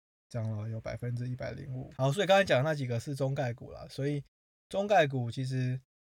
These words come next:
最近有很大的新闻是蚂蚁金服要在美国I P O，但其实被中国官方挡了下来嘛。据，据传是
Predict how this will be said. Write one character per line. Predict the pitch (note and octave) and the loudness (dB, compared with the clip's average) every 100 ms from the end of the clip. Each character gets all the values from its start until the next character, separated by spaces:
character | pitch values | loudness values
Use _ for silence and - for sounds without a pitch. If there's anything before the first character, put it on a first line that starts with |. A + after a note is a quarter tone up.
| _ | _
最 | - E3 | -8 -4
近 | E3 | -2
有 | C#3+ | 0
很 | C3 | 0
大 | B2+ D3+ | 2 2
的 | |
新 | C3 C#3+ | 0 -2
闻 | B2+ A#2 | -2 -2
是 | - C#3+ C3 | -4 -2 0
蚂 | A#2+ B2+ | 0 0
蚁 | B2 | -2
金 | B2 C3 | -2 -4
服 | B2+ A#2+ | -2 -4
要 | |
在 | B2 B2+ A#2+ B2+ _ _ _ _ _ _ | -2 -2 -2 -8 _ _ _ _ _ _
美 | B2 A#2+ | -4 -2
国 | B2 | -2
I | C3+ | -2
P | C3+ | 0
O， | C3+ B2+ | 0 0
但 | C#3+ C3+ | -2 -2
其 | A#2 | -4
实 | B2 | -6
被 | A#2+ B2 A#2+ A2+ A2+ | -2 -2 -2 -8 -10
中 | - B2 | -6 -2
国 | A#2 | -2
官 | A2+ A#2 | -2 -4
方 | A#2 | -4
挡 | A#2 G2+ | -6 -6
了 | G#2 | -6
下 | A2+ | -4
来 | A#2 - | -6 -6
嘛。 | G#2 - - | -10 -14 -12
据， | - C#3 | -8 -8
据 | C3 D3 | -6 -6
传 | B2+ A#2 | -4 -4
是 | A#2 C3 A#2+ | -4 -4 -4